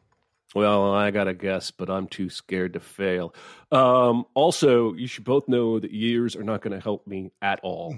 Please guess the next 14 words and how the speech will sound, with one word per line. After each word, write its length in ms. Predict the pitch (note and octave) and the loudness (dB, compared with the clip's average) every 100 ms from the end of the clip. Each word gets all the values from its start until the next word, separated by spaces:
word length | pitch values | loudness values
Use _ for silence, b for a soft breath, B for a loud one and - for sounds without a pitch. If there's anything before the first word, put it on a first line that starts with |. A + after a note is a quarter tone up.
| - | -14
If 140 | A2+ | -8
it 100 | E3 | -6
came 180 | C#3 C3+ | 0 2
out 120 | C#3+ | 2
in 80 | C3 | 2
ninety-six, 680 | C3+ C3+ A2 - B2+ - - - | 0 0 -2 -4 -6 -6 -10 -4
I 240 | G#2 G#2+ - B2+ | -2 -2 -4 -4
think 240 | B2 G2+ | -2 -2
it 80 | A#2 | -4
came 200 | - G#2 G2+ | -2 0 0
out 120 | F#2+ | -2
in 120 | G2 | -6
ninety-four. 720 | G2 F#2+ F#2+ G2 F2+ F2 E2+ - | -6 -6 -6 -6 -4 -4 -8 -8
Um, 560 | G2 F#2+ F#2 F#2+ G2 | -6 -4 -6 -8 -10